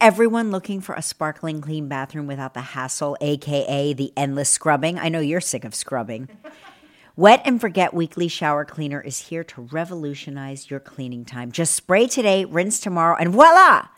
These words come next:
You speak French, and you enjoy a sparkling clean shower and tub without any scrubbing. That's right, zero, zilch, also German, scrubbing.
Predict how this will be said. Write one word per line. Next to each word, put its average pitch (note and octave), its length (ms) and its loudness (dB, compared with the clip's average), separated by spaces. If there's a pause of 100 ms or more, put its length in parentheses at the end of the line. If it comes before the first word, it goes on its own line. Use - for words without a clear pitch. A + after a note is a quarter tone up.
(240)
You F#3+ 140 0
speak D#4 300 2
French, D4+ 580 4 (160)
and A3 560 6
you G3 120 2
enjoy F#3+ 360 2
a D#3+ 100 0
sparkling G#3 640 0
clean F#3 240 -6
shower F3 360 0
and D3 200 -4
tub E3 240 -6
without C#3+ 340 -4
any E3 220 -4
scrubbing. A2+ 640 -8
That's - 260 -4
right, C#3 220 -6 (220)
zero, E3 520 2 (220)
zilch, F#3 640 2 (420)
also A3 360 6
German, G#3 520 4
scrubbing. E3+ 600 4